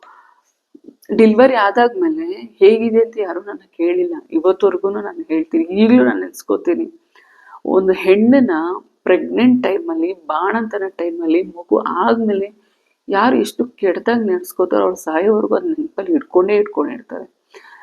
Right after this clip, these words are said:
So ನನ್ ಮಗು ಡೆಲಿವರಿ ಆದಾಗ ಕೂಡ ಯಾರು ಹೇಗಿದೆ ಅಂತ ನನ್ನ ಕೇಳಿಲ್ಲ, "ಹೆಣ್ಮಗು ಎತ್ತಿದ್ಯಾ, ಹೆಣ್ಣೆತ್ತಿದ್ಯಾ, ಹಂಗಿದೆ ಹಿಂಗಿದೆ" ಅಂತಾನೆ ಅಂದ್ರು ಡೆಲಿವರಿ ಟೈಮ್ ವಾರ್ಡಲ್ಲಿ,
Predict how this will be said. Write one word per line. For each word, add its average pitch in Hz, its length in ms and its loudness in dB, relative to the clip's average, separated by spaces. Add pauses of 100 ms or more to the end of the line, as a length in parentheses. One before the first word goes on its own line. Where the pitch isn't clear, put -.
(220)
So 190 220 2
ನನ್ 220 320 2
ಮಗು 202 320 0
ಡೆಲಿವರಿ 208 440 -4
ಆದಾಗ 180 360 -12
ಕೂಡ 196 200 -2 (120)
ಯಾರು 214 300 0
ಹೇಗಿದೆ 214 460 0
ಅಂತ 220 220 -12
ನನ್ನ 381 200 -16
ಕೇಳಿಲ್ಲ, 339 500 -4 (840)
"ಹೆಣ್ಮಗು 208 460 2
ಎತ್ತಿದ್ಯಾ, 170 760 -4
ಹೆಣ್ಣೆತ್ತಿದ್ಯಾ, 190 680 -4
ಹಂಗಿದೆ 196 520 0
ಹಿಂಗಿದೆ" 190 420 -4
ಅಂತಾನೆ 196 360 -16
ಅಂದ್ರು 311 320 -8 (840)
ಡೆಲಿವರಿ 175 400 2
ಟೈಮ್ 175 260 -10
ವಾರ್ಡಲ್ಲಿ, 165 640 -2